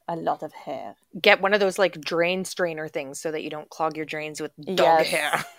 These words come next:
Speaker 1: Oh my God, yes.
Speaker 2: Mm-hmm.
Speaker 1: <laughs> Between me
Speaker 2: Mm-hmm.
Speaker 1: and Ralph, yeah. <laughs>
Speaker 2: Yeah. <laughs>
Speaker 1: And
Speaker 2: I think
Speaker 1: then I
Speaker 2: there's
Speaker 1: ha-
Speaker 2: Sorry, I was gonna say, I think there's one called the tub shroom, and it looks like a little mushroom thing, and it sits inside your drain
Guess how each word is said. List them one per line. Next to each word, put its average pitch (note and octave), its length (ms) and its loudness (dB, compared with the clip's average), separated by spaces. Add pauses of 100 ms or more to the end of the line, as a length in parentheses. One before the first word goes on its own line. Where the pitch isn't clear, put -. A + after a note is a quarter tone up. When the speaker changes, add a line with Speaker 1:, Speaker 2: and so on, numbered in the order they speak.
(140)
Speaker 1:
Oh E3+ 140 -2
my D#3 160 -4
God, D3 300 2
yes. D3 480 -2 (300)
Speaker 2:
Mm-hmm. F#3+ 760 0 (240)
Speaker 1:
<laughs> - 200 -16
Between G#3+ 420 4
me - 0 -
Speaker 2:
Mm-hmm. F3 140 2
Speaker 1:
and F3 100 0
Ralph, F3 500 2
yeah. - 240 -4 (140)
<laughs> - 800 2
Speaker 2:
Yeah. E3 500 0 (300)
<laughs> F4+ 100 6 (2250)
Speaker 1:
And A#3 80 6
Speaker 2:
I A3 60 8
think G#3 60 4
Speaker 1:
then G#3+ 120 6
I F#4+ 60 6
Speaker 2:
there's A#3 80 2
Speaker 1:
ha- A#3 300 2 (1000)
Speaker 2:
Sorry, G3 220 12
I F#3 40 12
was G3 100 8
gonna A3 160 6
say, A3 180 8
I G3+ 60 8
think A#3 180 2
there's C4 160 4
one F#3+ 160 2
called F#3 180 0
the F3 60 0
tub F3+ 320 0
shroom, D#3+ 400 -6
and C#3+ 80 -6
it - 80 -6
looks - 160 -6
like E3+ 140 -2
a F3+ 40 -2
little E3 140 0
mushroom D#3+ 460 -6
thing, G#3+ 200 -4
and A#3 80 -4
it - 120 -8
sits - 240 -8
inside E3 320 -4
your F4+ 80 -2
drain D#3 260 -2